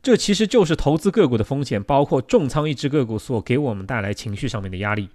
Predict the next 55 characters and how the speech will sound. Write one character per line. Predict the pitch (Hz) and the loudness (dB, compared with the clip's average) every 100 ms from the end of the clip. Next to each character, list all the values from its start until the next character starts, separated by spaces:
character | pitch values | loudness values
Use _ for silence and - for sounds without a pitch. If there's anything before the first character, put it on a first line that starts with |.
| _ _ | _ _
所 | 185 | 4
以 | 180 | 6
容 | 151 185 | 6 4
我 | 165 | 4
斗 | 127 156 | 4 4
胆 | 147 | 4
的 | 120 | 2
猜 | 139 135 | 2 4
测 | 151 | 4
一 | 120 | 2
下， | 131 110 - _ _ | 2 0 -2 _ _
可 | - 131 | -2 0
能 | 151 | 4
对 | 180 156 | 4 4
于 | 151 | 4
这 | 196 147 | 2 4
一 | |
位 | 143 139 | 4 2
C | - 143 | 2 0
E | |
O | 139 | 2
来 | 117 | 2
说， | 107 123 120 | 0 -2 -4
仓 | - - 180 190 | -6 0 0 2
位 | 190 | 0
和 | 147 - 113 | 0 -2 -2
对 | - 123 | 0 0
于 | 127 | 0
基 | - 180 | -4 -2
本 | 180 120 | 0 0
面 | 123 117 | 0 -4
上 | 131 110 | -2 -4
面 | |
的 | 110 | -2
理 | 104 127 | -2 -2
解， | 120 92 | -2 -2
包 | 113 | -2
括 | 120 110 | -2 -2
对 | 143 | 0
于 | 117 120 | -2 -2
这 | - | 0
一 | 135 | -2
只 | - 147 | -2 -2
个 | 165 107 | 0 0
股 | |
的 | 98 | -2
conviction， | - 131 151 - 101 - _ | -4 -4 -2 -2 -6 -8 _
并 | - 120 | -4 -4
不 | 90 104 | -4 -4
是 | 123 | -4
非 | 110 92 | -4 -4
常 | 92 | -6
的 | |
匹 | - 104 | -8 -6
配。 | 101 95 | -6 -8